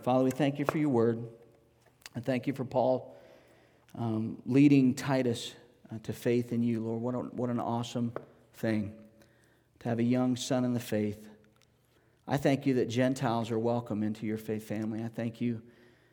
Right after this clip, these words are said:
uh, that because of that, we're all sitting here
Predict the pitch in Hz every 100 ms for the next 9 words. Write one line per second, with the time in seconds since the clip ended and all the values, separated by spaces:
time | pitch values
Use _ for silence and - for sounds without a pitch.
0 | _ _ 117 117 110 117 139 120 117 117
1 | 80 113 120 123 120 - 139 127 113 110
2 | 113